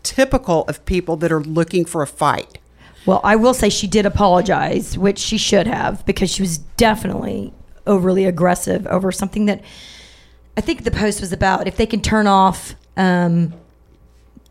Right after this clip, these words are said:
Speaker 2: Twitter accounts of, like, the president or whomever, then why can't they just turn off, um,
Speaker 1: Predators or
Speaker 2: uh,
Speaker 1: sex,
Speaker 2: pedophiles or
Speaker 1: porn
Speaker 2: porn,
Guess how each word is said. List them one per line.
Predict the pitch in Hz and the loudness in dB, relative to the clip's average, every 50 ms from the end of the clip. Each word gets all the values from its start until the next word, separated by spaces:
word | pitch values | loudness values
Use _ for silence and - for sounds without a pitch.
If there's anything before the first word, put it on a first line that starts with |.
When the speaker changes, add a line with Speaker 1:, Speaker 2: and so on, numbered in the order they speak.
| - - - | -20 -12 -8
Speaker 2:
Twitter | - 226 240 226 220 226 | 0 2 2 4 4 2
accounts | 220 - 220 214 202 202 202 - | 2 4 2 4 4 2 2 0
of, | 208 185 | 0 0
like, | 196 190 185 | 0 0 0
the | - - | -2 0
president | - 220 202 202 208 202 202 | 2 2 2 4 4 2 4
or | 190 | 4
whomever, | 202 208 202 196 185 196 196 196 190 - - - - - | 4 4 4 2 2 2 2 2 2 0 -4 -14 -14 -4
then | - 196 | 0 2
why | 196 202 202 | 2 2 2
can't | 202 214 196 208 | 2 0 0 0
they | 202 | 0
just | 190 180 180 - - | 0 0 -4 -4 -4
turn | - - 220 208 202 | -4 -2 0 2 2
off, | 196 185 185 185 180 - - - - | 4 4 4 2 0 -2 -6 -10 -2
um, | - 190 180 180 180 180 180 175 175 175 175 165 156 170 - _ _ | 0 0 2 2 0 0 0 0 0 0 0 -2 -4 -8 -16 _ _
Speaker 1:
Predators | - - 175 165 170 165 160 165 165 160 160 - - - | -4 -2 0 0 0 -2 -2 -2 -2 -2 -4 -6 -6 -6
or | 160 151 | -2 2
Speaker 2:
uh, | - 160 175 | 4 6 6
Speaker 1:
sex, | 190 175 170 226 | 6 6 6 6
Speaker 2:
pedophiles | 240 226 226 247 220 214 208 202 202 202 202 185 180 | 6 4 6 4 4 6 6 6 6 6 6 6 6
or | 180 175 - | 6 6 6
Speaker 1:
porn | 175 175 | 4 2
Speaker 2:
porn, | 175 - 277 254 | 4 4 6 6